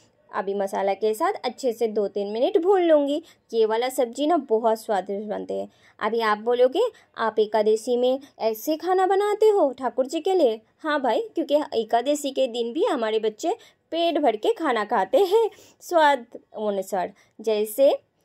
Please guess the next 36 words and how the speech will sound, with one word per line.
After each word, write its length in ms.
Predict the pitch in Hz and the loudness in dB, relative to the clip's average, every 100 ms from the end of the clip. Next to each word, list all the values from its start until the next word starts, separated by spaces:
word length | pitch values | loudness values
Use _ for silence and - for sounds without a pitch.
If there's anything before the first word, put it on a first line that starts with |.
| _ | _
हमारे 260 | 262 254 254 | -4 0 2
बच्चे 400 | 262 262 294 277 | 0 -2 -4 -2
का 140 | 277 | 0
तो 120 | 269 | 2
एकादशी 420 | 285 277 269 294 311 | 2 0 -2 -2 0
होते 340 | 330 330 359 | 0 2 2
नहीं 300 | 320 285 269 | 2 4 2
है, 120 | 269 | 0
तो 160 | 277 269 | -4 -8
मैं 260 | 247 220 | -6 -4
एकादशी 460 | 220 220 202 208 208 | -4 -4 -4 -6 -6
को 100 | 214 | -2
अपने 640 | 427 - _ _ - 269 | -2 -4 _ _ -4 -2
ठाकुर 400 | 302 311 233 226 | -2 -2 -4 -2
जी 160 | 220 214 | -4 -4
के 140 | 214 | 0
लिए 200 | 220 277 | 0 0
और 160 | 415 269 | 0 2
बच्चों 340 | 220 208 226 | 0 0 -4
के 280 | 202 220 214 | -4 0 0
लिए 180 | 220 311 539 _ _ - | 0 0 -2 _ _ -4
आलू 220 | 220 208 | -2 -2
की 120 | 202 | -4
सब्जी, 580 | 220 220 208 202 214 220 | -4 -4 -4 -6 -4 -4
पूरी, 580 | 214 220 214 214 214 214 | -4 -4 -2 -2 -2 -2
रोटी, 640 | 214 208 202 220 214 220 - | 2 0 0 -6 -8 -8 -4
जिस 180 | 330 | -4
दिन 240 | 311 285 302 | 0 0 2
जो 180 | 302 269 | 2 2
मन 200 | 240 220 | 0 -2
होता 220 | 196 233 | -2 0
है 160 | 339 | 2
वो 100 | 494 | 2
बना 320 | 285 226 185 180 | 0 -4 -4 -6
देती 340 | 185 185 202 | -6 -6 -8
हूँ। 180 | 190 | -8